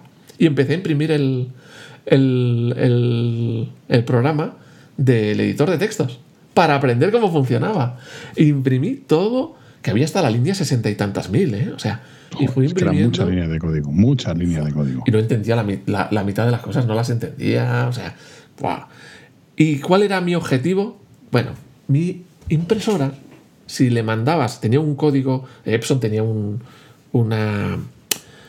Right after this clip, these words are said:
Speaker 1: una forma de comunicarse con ella que le llaman el escape P dos, le llamaban. Era un, como una especie de lenguaje de comunicación.
Speaker 2: Era un lenguaje, sí, para, sí,
Speaker 1: Sí.
Speaker 2: sí, correcto.
Speaker 1: Que le enviaba el carácter trece y luego otro carácter y era para hacer una orden, una instrucción.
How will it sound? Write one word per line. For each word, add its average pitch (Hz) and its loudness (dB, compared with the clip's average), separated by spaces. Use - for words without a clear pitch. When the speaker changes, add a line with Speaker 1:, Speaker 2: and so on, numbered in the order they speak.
Speaker 1:
una 123 2
forma 123 0
de 113 2
comunicarse 104 2
con 131 2
ella 135 2
que 156 0
le 113 2
llaman 120 2
el 113 2
escape 113 0
P 110 0
dos, 101 -2
le 92 0
llamaban. 90 -4
Era 101 0
un, 107 0
como 107 -2
una 131 2
especie 120 -4
de 98 -2
lenguaje 90 -2
de 92 0
comunicación. 123 2
Speaker 2:
Era 131 2
un 120 2
lenguaje, 117 0
sí, 127 2
para, 107 0
sí, 98 -2
Speaker 1:
Sí. - 2
Speaker 2:
sí, 117 -2
correcto. 131 -6
Speaker 1:
Que 170 4
le 143 4
enviaba 131 2
el 117 -2
carácter 143 0
trece 240 0
y 233 0
luego 120 2
otro 139 -2
carácter 208 -2
y 131 2
era 127 2
para 127 0
hacer 110 -2
una 117 0
orden, 104 0
una 120 0
instrucción. 110 -4